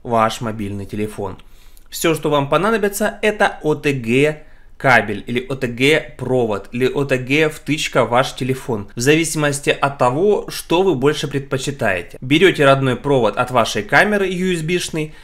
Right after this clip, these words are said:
Если камера старая, то это мини ю эс би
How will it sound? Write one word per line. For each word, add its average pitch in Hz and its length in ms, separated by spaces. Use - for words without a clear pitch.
Если 139 280
камера 110 360
старая, 202 560
то 180 60
это 139 260
мини 123 500
ю 147 280
эс 131 80
би 110 340